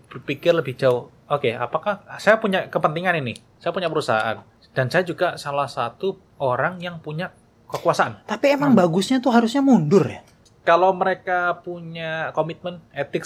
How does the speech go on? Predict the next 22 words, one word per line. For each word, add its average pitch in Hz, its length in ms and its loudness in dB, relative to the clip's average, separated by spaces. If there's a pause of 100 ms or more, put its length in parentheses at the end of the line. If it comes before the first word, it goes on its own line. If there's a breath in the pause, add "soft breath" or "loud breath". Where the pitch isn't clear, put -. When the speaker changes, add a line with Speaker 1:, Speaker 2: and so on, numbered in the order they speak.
Speaker 1:
niat 147 220 -6
tinggi, 151 320 -8
iya. 110 180 -10 (540)
Speaker 2:
Iya 185 180 -6
kan? 254 140 -10 (160)
Speaker 1:
Iya. 107 180 -14 (400)
Speaker 2:
Kayak 196 320 -10
siapa - 460 -14
ya? 127 180 -14 (260)
Kayak 220 200 -10
Sandiaga 208 480 4
aja 220 160 0
kemarin 277 240 0
pas - 160 -10
maju 233 180 2
pilpres 233 380 -2
kayak 294 160 -2
mundur 170 420 4
deh 139 140 -2
dari 135 160 -4
perusahaannya. 123 560 -10 (320)
Speaker 1:
Iya, 127 260 -6